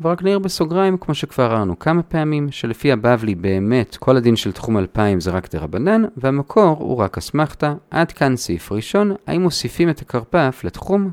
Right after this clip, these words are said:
כאמור, לפי רבי מאיר כן, וראינו את המקור, לפי רבנן לא. הסעיף השני זה לגבי הנושא השני במשנה, שאמרנו שגם רבנן מודים שאם יש שתי ערים סמוכות, שמה שמפריד ביניהם זה רק כרפף, זה לא מפריד, ומחברים את שתי הערים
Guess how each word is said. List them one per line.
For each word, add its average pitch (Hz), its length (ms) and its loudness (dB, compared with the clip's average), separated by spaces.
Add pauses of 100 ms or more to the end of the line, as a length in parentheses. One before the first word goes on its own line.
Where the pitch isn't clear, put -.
כאמור, 127 340 2
לפי 104 200 -4
רבי 101 200 -4
מאיר 80 380 -2
כן, 135 220 0 (160)
וראינו 90 220 -4
את - 100 -10
המקור, 185 500 -2
לפי 147 300 -6
רבנן 147 540 0 (120)
לא. - 180 -10 (920)
הסעיף 180 320 0
השני 147 460 2
זה 123 120 -4
לגבי 95 280 0
הנושא 95 340 -2
השני 107 360 0
במשנה, 87 640 -2
שאמרנו 131 420 0
שגם 135 380 -2
רבנן 127 420 0
מודים 117 320 0
שאם 110 240 -2
יש 95 200 -2
שתי - 180 0
ערים 160 280 4
סמוכות, - 680 -4
שמה 131 300 0
שמפריד 139 580 0
ביניהם 85 280 -2
זה 92 140 -2
רק 151 220 0
כרפף, 190 580 0
זה 185 180 -2
לא 220 140 6
מפריד, 180 460 2
ומחברים 143 640 2
את 120 60 -4
שתי - 260 -4
הערים 151 420 0